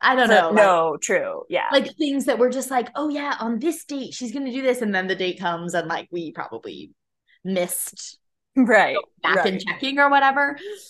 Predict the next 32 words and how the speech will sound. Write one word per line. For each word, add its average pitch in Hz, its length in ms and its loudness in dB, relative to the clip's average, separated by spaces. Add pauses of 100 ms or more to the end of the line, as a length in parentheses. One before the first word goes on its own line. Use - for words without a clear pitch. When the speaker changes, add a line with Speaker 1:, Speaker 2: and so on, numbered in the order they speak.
Speaker 1:
But 233 300 4
I, 262 600 -4 (800)
if 240 140 -8
someone 269 340 -8
out 202 160 -6
there 170 460 -6 (180)
would 170 180 -8
like 120 200 -12
to - 100 -20
do - 120 -20
some 101 340 -20 (840)
data 180 280 -2
Speaker 2:
Mm-hmm. 101 180 -10
Speaker 1:
analysis, - 720 -16 (180)
Speaker 2:
Honestly, 180 480 -6
yeah, 214 140 4
Speaker 1:
I'd 196 100 -2
Speaker 2:
hit 202 100 0
us - 140 -6
Speaker 1:
love 196 240 -2
to - 60 -12
Speaker 2:
up. - 40 -18 (760)
Speaker 1:
know. 214 60 6
Speaker 2:
Um, 185 480 2 (500)
I 359 120 4
mean, 415 160 6
it 370 120 4
makes 370 280 0
sense 202 340 2
because 208 260 -2
obviously, 196 500 2
like, 165 320 -2